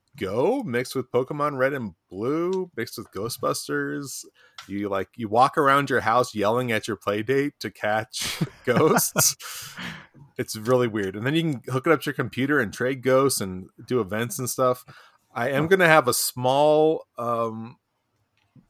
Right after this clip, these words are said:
Speaker 1: P S A, like, it's not a hundred percent working yet. They're trying very hard to get it working. Um, I spent a lot of time with one of the devs this weekend trying to get,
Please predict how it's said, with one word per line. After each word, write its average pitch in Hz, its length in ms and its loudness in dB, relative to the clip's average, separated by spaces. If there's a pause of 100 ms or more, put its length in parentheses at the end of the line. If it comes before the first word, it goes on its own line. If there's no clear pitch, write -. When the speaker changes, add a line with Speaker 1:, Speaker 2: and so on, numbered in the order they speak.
(380)
Speaker 1:
P 143 200 -2
S 135 200 0
A, 131 160 4
like, 113 240 0
it's - 240 -8
not 139 340 -2
a 120 60 -4
hundred 123 240 -4
percent 127 340 -4
working 123 300 -6
yet. 123 180 -2
They're 101 240 -2 (220)
trying 110 440 0
very 120 300 4
hard 117 200 2
to 110 60 -6
get 107 140 -2
it 101 80 -6
working. 101 400 -6 (300)
Um, 92 180 -8
I 92 60 -8
spent 113 240 -6
a - 20 -2
lot 101 180 -2
of 104 80 -10
time 107 300 -8
with 95 160 -10
one 101 100 -8
of 101 60 -10
the 98 100 -6
devs 95 220 -6
this 95 160 -12
weekend 98 320 -10
trying 95 260 -10
to 95 60 -12
get, 92 300 -12